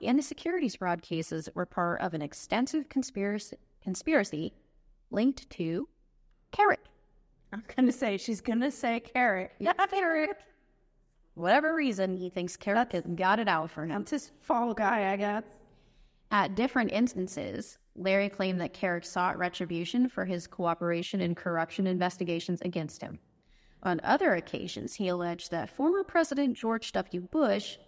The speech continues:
Speaker 1: former Vice President Dick Cheney, and Giuliani aimed to silence him due to his alleged knowledge regarding the September eleventh terrorist attacks.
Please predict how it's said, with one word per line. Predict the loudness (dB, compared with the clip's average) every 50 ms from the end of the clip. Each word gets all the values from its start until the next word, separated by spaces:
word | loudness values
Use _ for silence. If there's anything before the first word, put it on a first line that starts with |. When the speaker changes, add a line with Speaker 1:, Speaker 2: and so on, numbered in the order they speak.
| -20 _ _ _ _ _ _
Speaker 1:
former | _ -2 0 0 0 0 -2
Vice | 2 2 2 2 0 -2
President | -2 0 0 0 0 -2 -2 -2 -4 -4 -6
Dick | -6 -8 -8 -10
Cheney, | -4 -2 0 2 4 2 2 2 0 -2
and | 0 0 2 4 4 2 2
Giuliani | 2 2 2 2 2 2 2 0 0 0 -2 -2 -2 -4 -4
aimed | -4 -2 -2 -2 -2 -4
to | -4 -4 -2 -2 -2
silence | -2 2 2 4 4 4 2 2 0
him | -2 -4 -2 -2 -2 -2
due | -2 -4
to | -4 -4 -2
his | -2 -2 -2
alleged | -2 -2 0 0 0 0 0 0 2
knowledge | 4 4 4 4 2 2 0 -2
regarding | -4 -4 -2 -2 -2 0 -2 -2
the | -2 -2 -4
September | -4 -4 -6 -6 -2 -2 0 2 2 2 2
eleventh | 2 2 2 2 0 2 2 0 0 -2 -4 -12 -10
terrorist | -4 -2 -2 -2 -2 -4 -6 -8 -12
attacks. | -10 -10 -10 -8 -8 -10 -10 -12 -18 -18 -18